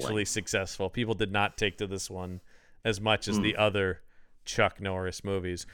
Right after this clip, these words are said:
Speaker 2: We should also mention this is the last Chuck Norris movie that his brother Aaron Norris was the stunt coordinator for,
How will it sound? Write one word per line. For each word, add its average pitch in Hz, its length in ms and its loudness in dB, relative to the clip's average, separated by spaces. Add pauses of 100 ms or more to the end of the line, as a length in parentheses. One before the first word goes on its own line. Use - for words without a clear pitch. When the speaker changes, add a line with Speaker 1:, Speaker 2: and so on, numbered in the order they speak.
(160)
Speaker 2:
We 131 80 0
should 214 160 8
also 196 220 6
mention 165 340 4
this 139 180 2
is 135 140 0
the 127 120 8
last 123 440 6
Chuck 175 260 4
Norris 143 320 2
movie 120 360 2 (320)
that 120 100 0
his 110 140 0
brother 123 420 4
Aaron 131 380 6
Norris 110 340 4
was 101 120 -4
the 101 100 -8
stunt - 420 2
coordinator 98 480 0
for, 92 400 -6